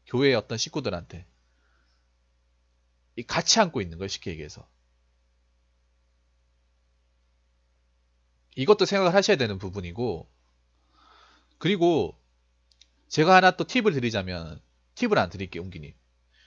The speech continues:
이 대학교 공부라는 게 열심히 한다고 성적이 오르지 않습니다.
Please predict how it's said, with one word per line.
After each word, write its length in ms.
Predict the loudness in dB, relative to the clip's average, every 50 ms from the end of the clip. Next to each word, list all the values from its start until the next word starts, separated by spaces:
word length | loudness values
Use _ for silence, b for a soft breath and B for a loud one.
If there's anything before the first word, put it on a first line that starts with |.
| b b b b b b b b -6
이 240 | -4 -2 -2 -2
대학교 420 | 4 8 8 10 8 8 4 0 0
공부라는 480 | 0 -2 -2 2 2 2 2 0 -4
게 320 | -6 -4 -4 -4 -4 2 2
열심히 320 | 4 4 4 4 4 4
한다고 240 | 4 6 6 4 2
성적이 300 | 2 0 0 0 2 2
오르지 180 | 0 0 -2 -2
않습니다. 480 | -4 -4 -10 -12 -12 -12 -14 -16 -18